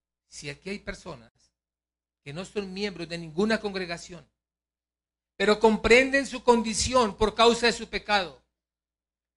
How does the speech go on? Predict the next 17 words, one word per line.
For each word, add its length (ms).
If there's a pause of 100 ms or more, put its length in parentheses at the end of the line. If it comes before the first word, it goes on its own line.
(160)
y 120
está 360
plenamente 680
convencido 680
de 180
Cristo 480
como 200
su 100
Señor 380
y 60
Salvador, 680 (1080)
tome 220
la 140
cena 420 (920)
bajo 240
su 120
responsabilidad. 960